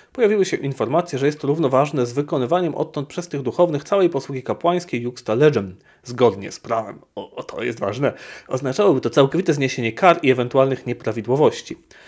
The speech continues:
Jest to teza, która łączy się z problematyką poruszoną w niniejszym artykule, dlatego zostanie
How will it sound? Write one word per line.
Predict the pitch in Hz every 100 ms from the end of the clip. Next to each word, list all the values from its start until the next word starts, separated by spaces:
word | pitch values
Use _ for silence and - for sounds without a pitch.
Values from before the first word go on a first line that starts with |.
| - -
Jest | 156 165 -
to | 120
teza, | 117 190 139
która | 175 143 143
łączy | 208 208 170
się | 165
z | 165
problematyką | - 135 135 143 202 170
poruszoną | 202 185 170 156 135
w |
niniejszym | 123 120 113 123 -
artykule, | 175 - - 123
dlatego | 120 - 120 117
zostanie | 170 175 135 139